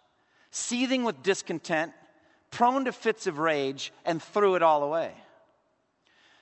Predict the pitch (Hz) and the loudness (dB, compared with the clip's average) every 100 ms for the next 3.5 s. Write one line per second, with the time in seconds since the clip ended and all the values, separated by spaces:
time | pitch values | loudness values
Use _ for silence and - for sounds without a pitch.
0 | _ _ _ _ _ - 139 139 143 139 | _ _ _ _ _ -12 -6 -2 2 2
1 | 135 151 123 135 127 131 135 113 143 131 | 0 -4 -6 0 0 0 -8 -4 -4 -2
2 | 123 127 - - 180 151 131 131 123 123 | -4 -8 -6 2 2 2 -2 -4 -8 -10
3 | - 135 147 170 - | -12 -12 -8 -10 -12